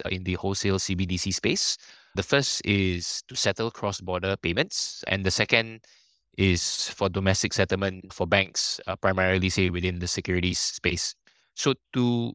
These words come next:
maybe bring this to life a bit better, Paul, let me give you an example of Project Enbridge, which is an effort between the central banks of Hong Kong, U A E, China, and, uh, Thailand, anchored by the B I S. H S B C was lucky enough to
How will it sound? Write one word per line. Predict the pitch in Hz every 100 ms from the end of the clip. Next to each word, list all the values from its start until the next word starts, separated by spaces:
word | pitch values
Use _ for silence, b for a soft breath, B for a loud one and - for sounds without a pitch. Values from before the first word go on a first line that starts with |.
| -
maybe | 139 185
bring | 123 131
this | 135 139
to | -
life | 95 98 107 - -
a |
bit | 90 98 90
better, | 90 95 110 165 190 -
Paul, | - 104
let | 101
me | 120
give | 110 107 95
you | 98 104 101 98 98 98 -
an | 92
example | 85 - 90 90 95 92 92 92 92 95 -
of | 90
Project | - 104 113 -
Enbridge, | 107 110 90 135 - - -
which | 92 -
is | -
an | 85
effort | 95 - 92
between | 92 101
the | 90
central | 87 92 92 90
banks | 95 92
of | 82
Hong | - 95
Kong, | 98 98 98 98
U | 90 98
A | 95
E, | 92 92 95
China, | 90 - 90 92 95 92 90 - _ _ _ -
and, | 90 85 87
uh, | 85 85 87
Thailand, | 95 90 92 165 _
anchored | 95 95 110 92
by | 87
the |
B | 82 98
I | 95
S. | 113 160 - b b b b -
H | 113
S | 107
B | 104
C | 110
was | 92 85
lucky | 95 - 98
enough | 92 104 -
to | -